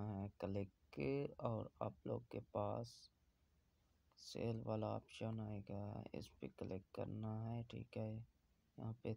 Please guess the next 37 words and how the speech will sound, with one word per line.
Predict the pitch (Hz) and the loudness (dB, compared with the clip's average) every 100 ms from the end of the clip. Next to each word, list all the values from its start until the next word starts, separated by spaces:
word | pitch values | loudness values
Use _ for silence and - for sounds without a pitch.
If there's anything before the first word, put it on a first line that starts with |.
| - | -4
थोड़ा | - 110 110 | -6 -4 -4
सा | 107 | -4
wait | 107 107 | -4 -4
कर | - 110 | 0 0
लेना, | 110 110 113 | 0 0 -2
स्टैंडर्ड | 113 - 110 107 113 | -4 -2 0 0 -2
प्राइस | 107 101 | -2 -2
आ | 104 | -2
जाएगा। | 98 104 135 170 - - - - - | -2 -2 -2 -4 -10 -20 -20 -20 -8
यहाँ | - 139 | -2 0
पे | - 131 | 4 4
आप | - 120 - | 4 0 0
लोग | 117 - - - | -2 -2 -6 -4
इस | 113 113 | -2 -2
पे, | - 110 - | -2 -2 0
इस | 110 | -2
पे | - - 101 | -2 -4 -2
sale | - 82 - | -2 -2 0
कर | 101 | 0
सकते | 101 117 120 147 | 0 -2 -2 0
हैं, | 135 131 135 - - _ _ - | 0 0 -2 -6 -20 _ _ -10
ठीक | 123 120 | -4 0
है। | 113 113 - _ _ _ _ _ _ _ _ _ _ _ - _ - - | 0 0 -8 _ _ _ _ _ _ _ _ _ _ _ -20 _ -10 -2
मैंने | 110 113 113 110 95 - - 95 95 | 0 2 0 0 0 -2 -2 -2 -2
स-, | - - - - - - - - | -6 -8 -6 -6 -6 -10 -12 -6
ये | 110 | -4
तो | 113 117 - | -2 -6 -2
बाय | - 101 110 | 0 0 0
पे | - 131 - | -4 -6 -2
click | - 139 - | -2 -2 -2
कर | 127 127 - | -2 -2 -2
दिया | 127 123 | -2 -2
है, | 127 | -4
ठीक | 120 117 120 | -8 -8 -6
है, | 117 | -6
देखते | 113 110 - - | -4 -8 -8 -6
हैं। | 107 113 | -4 -4